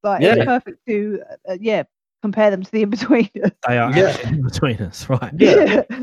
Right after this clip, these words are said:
Speaker 3: So then
Speaker 2: <laughs>
Speaker 3: I had, this is, I need to dig out Sam a bit, and maybe it's a case of season eight. It's not a big thing in season eight, but Sam
Speaker 2: Yeah.
Speaker 3: tells John that his dad threatened to hunt him like a dog if he didn't take the black.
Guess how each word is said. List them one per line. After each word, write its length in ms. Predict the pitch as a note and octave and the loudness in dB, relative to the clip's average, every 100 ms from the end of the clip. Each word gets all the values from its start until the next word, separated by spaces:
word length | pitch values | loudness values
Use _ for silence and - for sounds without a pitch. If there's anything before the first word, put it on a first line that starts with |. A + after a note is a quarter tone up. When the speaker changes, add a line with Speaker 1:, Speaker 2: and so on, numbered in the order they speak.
| C3+ | -2
Speaker 3:
So 60 | C3 | 0
then 260 | C#3 C#3 | 0 0
Speaker 2:
<laughs> 580 | D3+ - D#3 - G3+ - _ _ _ _ _ _ _ B2+ | -4 -6 -10 -6 -6 -6 _ _ _ _ _ _ _ -6
Speaker 3:
I 100 | C#3 | -2
had, 260 | F3+ E3 F3 | -2 -4 -8
this 180 | F#3+ | -6
is, 80 | G3 | -2
I 120 | E3 | -2
need 160 | D3+ D3 | -2 -6
to 100 | C3+ | -8
dig 260 | B2 C3+ C3 | -4 -2 0
out 280 | C3 - | -2 -6
Sam 260 | - F#2 E2+ | -12 -12 -12
a 60 | D#2 | -14
bit, 220 | F#2 G2 | -16 -14
and 120 | G#2 | -10
maybe 300 | A2 G#2 G2 | -8 -8 -10
it's 180 | G2 - | -14 -18
a 60 | |
case 380 | F#2 G2+ F#2+ - | -18 -12 -12 -12
of 180 | F#2 E2 _ _ _ _ _ _ - | -14 -16 _ _ _ _ _ _ -16
season 400 | G#2 F#2 F2 F2+ | -12 -12 -12 -14
eight. 240 | F2+ E2+ _ _ _ _ | -14 -18 _ _ _ _
It's 200 | D#2+ G2 | -18 -8
not 160 | E3 E2 | -8 -8
a 40 | - | -8
big 200 | A2 - | -8 -8
thing 160 | F#2+ F2+ | -10 -10
in 100 | F2+ | -12
season 380 | - F2+ E2 E2+ | -12 -14 -14 -18
eight, 120 | - | -16
but 160 | G2+ - | -20 -8
Sam 300 | E3+ F3 F3 | -2 -2 -2
Speaker 2:
Yeah. 60 | |
Speaker 3:
tells 360 | - D3 C#3+ A2 | -6 -4 -4 -6
John 420 | A#2 D#2+ F#2 C#3 _ _ _ _ _ | -8 -8 -10 -14 _ _ _ _ _
that 120 | - A2 | -10 -8
his 160 | A#2 | -6
dad 320 | B2 A#2 A#2 | -4 -4 -6
threatened 420 | _ - D3+ D#3+ C3+ | _ -6 -4 -4 -10
to 80 | B2+ | -10
hunt 420 | - - D3 C3 | -10 -6 -6 -4
him 160 | C#3+ | -6
like 220 | B2+ A#2 A#2 | -6 -8 -12
a 60 | - - | -8 -4
dog 320 | F#2+ D#2+ - _ | -4 -6 -18 _
if 100 | F#2 | -16
he 80 | G2 | -14
didn't 320 | G#2+ G2 - | -14 -18 -18
take 260 | - G2+ _ | -20 -20 _
the 60 | F2 | _
black. 200 | - | -20